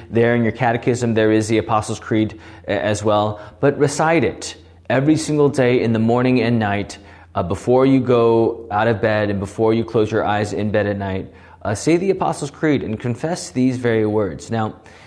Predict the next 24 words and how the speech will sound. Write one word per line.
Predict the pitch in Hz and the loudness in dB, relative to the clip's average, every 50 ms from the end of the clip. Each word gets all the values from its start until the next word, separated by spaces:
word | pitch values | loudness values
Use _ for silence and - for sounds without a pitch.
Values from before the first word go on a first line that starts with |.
| - - - | -20 -10 -6
a-, | - | -4
a-, | 120 101 85 117 107 - 95 | -2 -2 -2 -2 -2 -2 0
and | 131 147 | 2 2
even | 160 160 165 | 2 2 0
for | 160 170 | 2 2
your | 160 147 143 | 2 2 2
children, | 143 - 160 139 127 101 90 82 73 65 - - - - - _ _ _ _ - | 2 2 2 2 2 0 -4 -8 -8 -12 -16 -20 -20 -20 -20 _ _ _ _ -4
um, | 101 101 98 98 95 95 90 - - - - - _ _ - | -2 -2 0 -2 -2 -6 -8 -10 -14 -18 -20 -20 _ _ -6
I, | - 107 107 104 - 98 107 | -4 -2 -2 -2 -2 -2 -2
I | - | -2
pray | - - - 131 123 131 131 | -4 -2 0 2 2 2 2
that | 120 123 107 | 2 0 0
you | 95 110 117 | 0 0 0
will | 113 110 110 | 2 0 0
teach | 110 - - 127 120 123 - | -2 -2 -2 -2 -2 -2 -2
them | - 117 107 107 107 | -4 -2 -2 -2 -2
this | 92 101 95 98 - - - - - - | -2 -2 -2 -2 -6 -10 -16 -18 -14 -8
through | - 101 | -4 -2
repetition, | 98 92 - - 87 - 104 92 - - 87 80 78 76 80 | -2 -2 -2 -4 -4 -4 -4 -4 -4 -6 -10 -12 -10 -8 -6
not | 95 104 - 104 | -4 -4 -2 0
memory, | 120 120 113 95 87 85 85 85 85 - - - | 0 0 0 -2 -4 -6 -8 -10 -12 -16 -12 -8
but | - 98 | -4 -4
repetition, | 95 92 92 - 95 - - 95 - - - - - - - - - - | -2 -4 -4 -6 -8 -8 -10 -10 -10 -12 -16 -18 -20 -20 -20 -20 -20 -16
right? | - 90 95 104 110 - | -12 -10 -8 -8 -10 -12